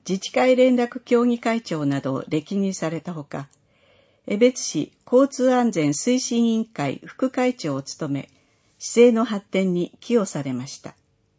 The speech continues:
内田悟さん。平成七年から令和七年までの長きにわたり、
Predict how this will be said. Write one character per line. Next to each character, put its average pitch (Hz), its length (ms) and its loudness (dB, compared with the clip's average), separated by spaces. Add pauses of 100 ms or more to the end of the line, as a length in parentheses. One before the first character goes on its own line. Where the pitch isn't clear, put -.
(1200)
内 196 260 -2
田 262 140 4
悟 208 420 -4
さ 143 220 -6
ん。 139 100 -10 (880)
平 254 180 6
成 269 240 4
七 254 300 2
年 180 220 0
か 135 160 -2
ら 127 260 -4
令 262 220 6
和 190 140 2
七 202 280 0
年 175 240 0
ま 139 120 0
で 135 140 -2
の 127 200 -4
長 208 260 -2
き 147 160 -6
に 139 120 0
わ 139 120 -6
た 139 160 -6
り、 135 180 -14